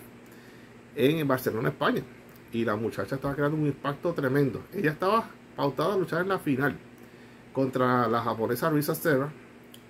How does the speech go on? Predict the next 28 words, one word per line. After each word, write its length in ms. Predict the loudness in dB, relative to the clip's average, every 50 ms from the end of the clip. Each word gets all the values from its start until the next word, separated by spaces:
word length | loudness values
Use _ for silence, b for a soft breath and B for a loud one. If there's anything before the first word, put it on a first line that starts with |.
| -20 -20 -12
quizás 240 | -12 -10 -4 -2 0
la 80 | 2 2
luchadora 380 | 2 2 2 2 2 2 2
más 160 | 2 0 -2 -2
veterana 480 | -2 -2 0 0 0 2 2 2 2
de 140 | 2 2 2
esa 180 | 2 0 -4 -6
competencia, 540 | -6 -6 -4 -4 -4 -2 -2 -4 -4 -4
con 160 | -6 -4 -4 -4
doce 180 | -4 -2 -2
años 180 | -2 -2 -2 -2
de 80 | -2
experiencia. 520 | -4 -2 -2 0 0 0 0 -2 -8 -16 -16 B B B B B B B B B B 0
Lamentablemente, 800 | 2 4 4 4 4 4 2 2 4 4 4 4 4 4 2 0
pues, 160 | 0 -2 -2
por 140 | -2 -2 0
una 200 | 0 0 0 0
lesión 260 | 0 0 -2 -4 -4
que 120 | -4 -6 -4
sufrió 520 | -2 -4 -2 0 2 2 2 2 0 -2
en 300 | -2 -2 -2 0 0 0
la 120 | 0 0 2
rodilla 400 | 2 2 2 4 4 4 4 4
durante 460 | 2 2 0 0 -2 -2 -2 -2 0
la 140 | 0 0 -2
lucha 340 | -2 -4 -6 -4 -6 -6 -6
contra 680 | -4 -2 -2 -2 -2 -4 -6 -6 -4 -2 0 2 2 2
Amali, 360 | 2 2 0 0 0 -2